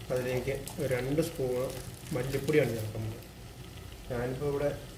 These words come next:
ഞങ്ങളിവിടുന്ന് പാക്കറ്റ് വാങ്ങിക്കുന്നതാണ്. അത് രണ്ട് സ്പൂൺ, സ്പൂൺ നിറച്ചിട്ടാണ് കേട്ടോ. അപ്പോൾ മല്ലിപ്പൊടി ഒന്ന് ചേർക്കണം.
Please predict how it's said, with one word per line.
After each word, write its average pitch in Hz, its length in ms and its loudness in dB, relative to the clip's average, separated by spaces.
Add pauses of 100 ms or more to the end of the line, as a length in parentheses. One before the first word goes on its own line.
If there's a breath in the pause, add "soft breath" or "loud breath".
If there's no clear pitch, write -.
(400)
ഞങ്ങളിവിടുന്ന് 139 480 0
പാക്കറ്റ് 123 400 -2
വാങ്ങിക്കുന്നതാണ്. 113 540 -2
അത് 120 120 -2 (360)
രണ്ട് 135 240 -2
സ്പൂൺ, 143 200 -4 (260)
സ്പൂൺ 139 220 -4 (120)
നിറച്ചിട്ടാണ് 120 500 -4
കേട്ടോ. 107 160 -6 (1400)
അപ്പോൾ 247 200 -4 (340)
മല്ലിപ്പൊടി 135 480 -4
ഒന്ന് 123 100 -2
ചേർക്കണം. 113 320 -4